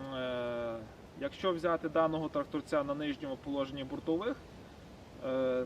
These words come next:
по кліренсу він як китайський трактор. Навіть, можливо, трошечки місцями вищий, получається. Або, в принципі, ідентичний. Ну, ви в коментарях мені напишете, в кого який кліренс. От.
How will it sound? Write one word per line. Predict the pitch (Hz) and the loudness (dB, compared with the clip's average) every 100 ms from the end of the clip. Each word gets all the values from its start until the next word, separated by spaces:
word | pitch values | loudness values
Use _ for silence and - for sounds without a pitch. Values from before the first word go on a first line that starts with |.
| - | 2
по | 165 | 0
кліренсу | 160 233 247 220 208 - 190 | 0 2 2 2 -4 0 0
він | 160 196 208 170 | 0 -4 -4 0
як | 277 - - - | 2 2 -2 -6
китайський | - 147 147 - 135 | 0 2 2 0 -2
трактор. | 123 101 - - - - | -2 -2 -4 -14 -14 -4
Навіть, | 151 185 170 | 0 2 0
можливо, | 151 123 143 151 | -2 -2 0 0
трошечки | 143 123 117 - 139 123 | 2 -2 -2 -4 -6 -6
місцями | 101 - 135 131 | -6 0 0 0
вищий, | 120 117 - - - - - | 0 -2 -4 -14 -16 -14 -12
получається. | - - 110 104 - - - - - - - | -10 -8 -6 -8 -10 -14 -14 -16 -16 -16 -2
Або, | 247 285 | 0 2
в | 247 | 4
принципі, | 247 208 - 180 - | 2 0 -2 -2 -2
ідентичний. | 214 175 170 151 120 - 101 98 - 202 | -2 2 2 4 0 -2 -10 -12 -10 -6
Ну, | 202 | 0
ви | 190 | 0
в | 165 | 0
коментарях | 175 170 165 170 156 170 | 0 0 2 4 4 2
мені | 151 | -2
напишете, | 151 160 262 - - 180 | 0 0 -2 -4 -4 -4
в | 170 - - - - - - | -6 -14 -18 -18 -16 -14 2
кого | 180 170 | 4 6
який | 165 156 170 | 4 4 0
кліренс. | 170 180 165 143 135 - - - - - - - - - - - - - - - - - - - - - - - - 147 | 2 4 4 4 -2 -12 -16 -16 -16 -16 -16 -16 -16 -16 -16 -16 -16 -16 -16 -16 -16 -16 -16 -16 -16 -16 -16 -16 -8 -2
От. | 147 131 | 0 -2